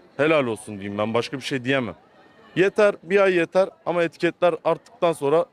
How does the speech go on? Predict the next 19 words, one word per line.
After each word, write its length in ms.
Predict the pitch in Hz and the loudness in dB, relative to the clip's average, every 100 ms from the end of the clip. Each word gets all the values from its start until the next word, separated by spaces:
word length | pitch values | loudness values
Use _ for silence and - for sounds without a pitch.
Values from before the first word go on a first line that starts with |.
| _ | _
kırmızı 320 | 147 160 147 | -6 -4 -4
et 120 | 160 | -4
de 60 | 147 | -2
zaten 340 | 156 156 135 | -2 0 -2
dört 220 | 147 170 147 | -2 -2 -4
yüzü 160 | 135 | -6
geçtikten 440 | 139 135 - 170 160 | -6 -6 -2 0 0
sonra 320 | 139 143 196 - _ _ - - - | 0 0 0 -6 _ _ -20 -6 0
belli 200 | 190 185 | 2 2
olur 220 | 175 139 | 4 2
abi. 200 | 113 87 _ _ - - - - - | 2 0 _ _ -20 -20 -20 -20 -2
Ya 160 | 113 123 _ _ _ _ - - - _ _ - - - - 127 | -2 -2 _ _ _ _ -20 -20 -20 _ _ -20 -20 -20 -8 -2
bir 180 | 175 180 | 0 2
et 120 | 190 - | 0 -2
ya, 200 | 160 196 240 - - | -2 0 -2 -8 -10
bir 80 | 147 | -10
kilo 300 | - 151 151 | -2 2 4
et 140 | 147 - | 2 0
yani. 300 | 123 110 101 | -2 -2 -4